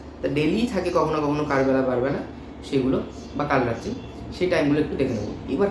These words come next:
কালরাত্রিও আমার জানার দরকার হবে কখন, মানে যখন আমি শিবরাত্রির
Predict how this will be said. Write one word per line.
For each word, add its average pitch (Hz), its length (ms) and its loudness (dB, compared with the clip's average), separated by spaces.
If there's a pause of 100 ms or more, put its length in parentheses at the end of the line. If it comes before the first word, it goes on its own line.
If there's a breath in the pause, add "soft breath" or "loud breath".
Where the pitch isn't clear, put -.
কালরাত্রিও 190 640 2
আমার 208 120 2
জানার 185 220 4
দরকার 185 220 4
হবে 190 180 4
কখন, 190 260 4 (380)
মানে 131 160 -2
যখন 139 140 0
আমি 143 120 2
শিবরাত্রির 139 680 2